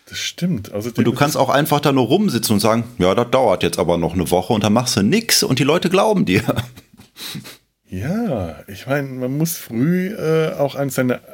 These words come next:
Speaker 1: Altersvorsorge denken. So ein, überhaupt jemanden in der Familie zu haben,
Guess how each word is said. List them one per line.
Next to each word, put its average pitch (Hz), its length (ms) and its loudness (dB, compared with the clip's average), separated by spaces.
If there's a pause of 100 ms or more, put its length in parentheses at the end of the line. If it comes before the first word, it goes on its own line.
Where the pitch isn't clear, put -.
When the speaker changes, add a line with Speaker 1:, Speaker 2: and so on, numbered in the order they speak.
(120)
Speaker 1:
Altersvorsorge 113 1080 -2
denken. 110 320 -6
So 135 160 -10 (200)
ein, 131 340 -6 (160)
überhaupt 131 480 0
jemanden 143 440 -2
in - 100 -10
der 127 100 -6
Familie 131 400 0
zu 127 180 -2
haben, 123 280 2